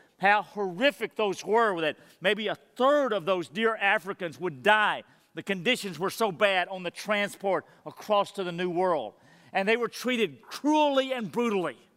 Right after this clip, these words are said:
And it was just atrocious. And he was in charge of that. And later he becomes a believer and, um, and, and even an Anglican priest. And when it hits him,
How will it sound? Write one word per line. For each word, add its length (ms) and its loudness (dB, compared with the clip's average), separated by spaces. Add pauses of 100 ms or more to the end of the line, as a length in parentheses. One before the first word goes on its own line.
(500)
And 160 2
it 100 2
was 180 0
just 300 -2
atrocious. 800 -2 (400)
And 160 0
he 580 2
was 300 0
in 100 -2
charge 600 0
of 160 -4
that. 460 -6 (960)
And 200 0
later 340 2
he 140 -2
becomes 400 -2
a 40 -2
believer 640 0 (920)
and, 500 0
um, 280 2 (420)
and, 140 -2
and 200 -2
even 320 0
an 220 -4
Anglican 500 -2
priest. 440 -2 (360)
And 340 -2
when 180 2
it 160 0
hits 340 -2
him, 160 -14